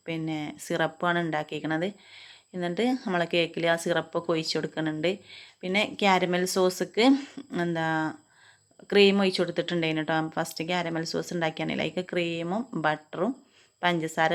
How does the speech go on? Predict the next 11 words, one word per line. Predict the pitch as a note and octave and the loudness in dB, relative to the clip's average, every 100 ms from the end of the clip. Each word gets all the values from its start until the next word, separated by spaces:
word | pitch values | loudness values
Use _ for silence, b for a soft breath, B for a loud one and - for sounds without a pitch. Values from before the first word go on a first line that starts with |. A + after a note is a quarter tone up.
| F3 | 2
മെൽറ്റ് | D#3 D3 | -2 -2
ചെയ്തത് | D#3 D#3 D3+ D#3 | -4 -2 -6 -6
ട്ടോ. | D#3 D#3 - | -8 -10 -10
ഞാൻ | E3+ F#3+ G3 | -8 -6 -4
ചൂടാറുമ്പോൾ | F3+ F#3+ F#3 F#3 | 0 2 2 0
അങ്ങോട്ട് | F#3 F#3 F#3 G3 B B B _ F3+ | -2 -2 -2 -4 B B B _ -4
കുറുകി | F3 F3+ F3 A3 | -2 -2 0 2
നമ്മൾ | G#3 G3 G3+ G3 | 4 2 2 2
പാത്രത്തിൽ | G3+ F#3+ F3+ F3+ | 0 0 0 0
നിന്ന് | A3+ | 0
കിട്ടാത്ത | G3+ G3 G3 F#3+ F#3+ G3+ | 0 -2 0 2 4 4